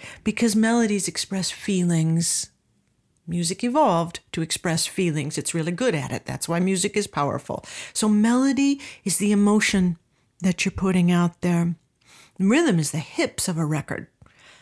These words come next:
How does your body move from the waist down?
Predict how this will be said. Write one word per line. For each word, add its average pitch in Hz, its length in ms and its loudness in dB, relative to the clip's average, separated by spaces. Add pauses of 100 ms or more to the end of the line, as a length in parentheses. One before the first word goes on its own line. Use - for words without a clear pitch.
(160)
How 190 160 -2
does 208 180 2
your 208 100 2
body 190 280 0
move 190 300 2
from 185 180 0
the 180 100 2
waist 175 360 0
down? 165 480 2